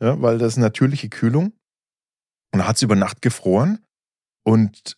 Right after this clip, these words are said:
auf einmal frieren die Fässer an, ja, also die,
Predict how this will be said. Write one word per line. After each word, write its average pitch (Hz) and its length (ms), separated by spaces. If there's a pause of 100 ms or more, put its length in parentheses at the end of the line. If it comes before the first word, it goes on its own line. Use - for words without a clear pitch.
auf 98 220
einmal 113 360
frieren 110 340
die 120 80
Fässer 107 380
an, - 280 (160)
ja, 107 260 (140)
also 87 280 (120)
die, - 240